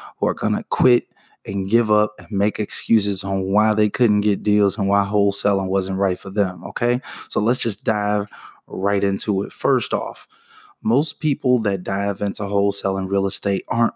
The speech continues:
business owners. They never ran a business before in their life. So if you're listening to this and you haven't run a business, trust and believe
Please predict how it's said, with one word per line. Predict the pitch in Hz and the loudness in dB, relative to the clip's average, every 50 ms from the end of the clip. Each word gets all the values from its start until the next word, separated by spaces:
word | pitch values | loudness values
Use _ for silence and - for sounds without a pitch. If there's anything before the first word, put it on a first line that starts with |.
| _ - 110 101 | _ -16 -8 -2
business | - 110 113 113 110 98 101 104 101 - - | 2 4 4 4 4 2 2 0 0 0 0
owners. | - 110 110 107 95 90 85 90 - - - _ _ _ _ | 0 0 0 2 0 0 -2 -6 -10 -12 -14 _ _ _ _
They | - 117 | -2 2
never | 117 123 123 123 123 | 2 4 4 4 4
ran | 120 123 123 117 | 4 4 4 4
a | 113 | 4
business | 107 113 113 110 104 104 95 90 | 4 4 4 4 4 0 -2 -2
before | - - - - 101 101 98 | -4 -6 -2 0 2 2 2
in | 98 92 | 2 0
their | 95 95 | -2 -4
life. | 95 98 98 95 - - - - _ _ _ - - - - - | -4 -4 -4 -4 -6 -10 -14 -20 _ _ _ -20 -18 -16 -14 -8
So | - - 117 107 | -2 2 2 2
if | 104 104 | 4 4
you're | 113 120 | 4 4
listening | 113 120 131 127 - 113 107 104 104 | 6 6 4 4 4 2 2 2 0
to | - 104 | 0 0
this | 101 104 104 - - | 0 0 0 -2 -2
and | 104 | -2
you | 98 98 95 | -2 -2 0
haven't | 107 107 113 107 104 101 | 0 0 2 2 2 2
run | 104 104 101 | 2 2 0
a | 95 | 2
business, | 92 107 107 101 104 98 95 92 - | 2 2 2 2 0 -2 -4 -4 -4
trust | - - 131 147 147 - | -2 -2 0 0 0 0
and | 127 127 | 0 0
believe | 117 117 117 120 110 104 101 - | 2 4 4 4 4 4 2 0